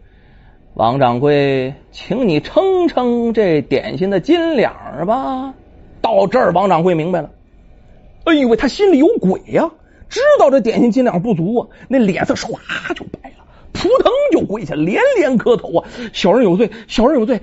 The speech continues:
小人不知道这点心是送给，送，送给大老爷的呀。”结果这牛知县惊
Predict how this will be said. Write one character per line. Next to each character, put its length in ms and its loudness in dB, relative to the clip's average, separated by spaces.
小 160 0
人 180 4
不 120 2
知 80 6
道 140 4
这 140 4
点 280 0
心 140 2
是 120 2
送 200 0
给， 160 0
送， 220 -2
送 160 0
给 100 0
大 240 -2
老 460 2
爷 100 0
的 120 0
呀。” 180 0
结 240 -6
果 200 -8
这 80 2
牛 360 0
知 160 -2
县 220 -2
惊 160 -6